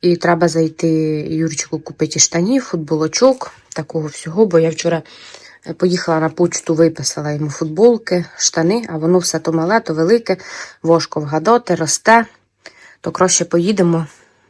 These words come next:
подивимося так. Я вже довжину все заміряла. Знаю тепер, яка довжина штанів треба, всього. Які справи. Кокосик уже ось розуміє, що ми будемо їхати. Ось сидить, насупився.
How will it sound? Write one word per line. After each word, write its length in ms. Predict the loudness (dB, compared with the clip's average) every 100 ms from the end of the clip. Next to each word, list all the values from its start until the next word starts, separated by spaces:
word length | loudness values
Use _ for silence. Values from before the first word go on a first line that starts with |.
| _
подивимося 580 | -2 0 -2 -2 -6 -6
так. 380 | -4 -4 -6 -20 _ -20 -20 -16
Я 140 | -4 -2
вже 160 | -2
довжину 440 | 0 2 2 4 2
все 300 | 0 -4 -2
заміряла. 640 | 2 4 4 4 2 0 -6 _ _ _ _ _ _ _ _ -4
Знаю 380 | 0 2 2 0
тепер, 240 | -2 -2
яка 180 | -2 0
довжина 380 | 0 0 -4 -4
штанів 420 | -6 0 0 2
треба, 280 | -2 -2 -4
всього. 500 | -8 -6 2 2 2 _ -20 -20 -20 -20 -20 -20 _ _ _ _ _
Які 140 | -6 -6
справи. 380 | -8 -10 -8
Кокосик 520 | -6 0 2 2 0 -2
уже 200 | -2 -2
ось 140 | 0
розуміє, 640 | 2 2 2 4 6 4
що 160 | 2 -2
ми 100 | -2
будемо 300 | -2 -4 -4
їхати. 400 | -6 -10 -14 -14 -20 _
Ось 240 | -16 -16 -16
сидить, 540 | -14 -12 -12 -14 -20 _ _
насупився. 840 | -12 -12 -12 -16 -14 -18 -16 -18